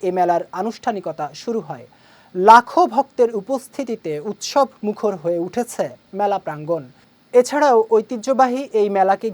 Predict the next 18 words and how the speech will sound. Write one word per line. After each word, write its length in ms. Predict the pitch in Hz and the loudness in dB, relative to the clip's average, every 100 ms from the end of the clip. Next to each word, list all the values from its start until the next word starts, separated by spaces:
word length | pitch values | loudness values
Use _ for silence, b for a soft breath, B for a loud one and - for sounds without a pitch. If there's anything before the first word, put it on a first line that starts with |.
| - | -8
ঘিরে 260 | 190 202 226 233 | -4 0 0 -2
ভারত, 260 | 160 175 196 - 175 | -4 -4 -4 -6 -6
নেপাল, 300 | 165 170 185 208 | -4 -4 -4 -6
শ্রীলঙ্কা, 500 | 185 175 175 180 202 | -4 -2 -2 -4 -4
মিয়ানমার 420 | 180 165 160 160 156 - | -4 -4 -6 -8 -8 -8
সহ 140 | 180 226 190 | -6 -6 -8
দেশের 220 | - 170 156 | -10 -10 -8
বিভিন্ন 300 | 175 208 247 226 | -10 -8 -10 -12
স্থান 240 | - - 240 240 | -10 -6 -6 -6
থেকে 200 | 240 170 - b - | -10 -10 -12 b 0
হাজার 280 | 214 240 262 214 | 2 4 2 0
হাজার 260 | 208 214 208 _ | 0 -2 -2 _
তীর্থযাত্রীর 800 | 285 262 - 269 214 180 196 185 180 | -10 -8 -8 -4 -4 -4 -6 -6 -6
সমাগম 360 | 208 214 208 180 156 | -4 -2 -2 -4 -8
ঘটেছে। 360 | 151 131 156 123 _ b b b b | -14 -14 -16 -16 _ b b b b
মহেশখালী 640 | 185 220 269 - 294 285 - | -2 -2 -2 -6 -4 -4 -6
থানার 280 | 214 202 208 226 | -4 0 0 -2
ভারপ্রাপ্ত 400 | 170 - 175 - | -6 -4 -6 -6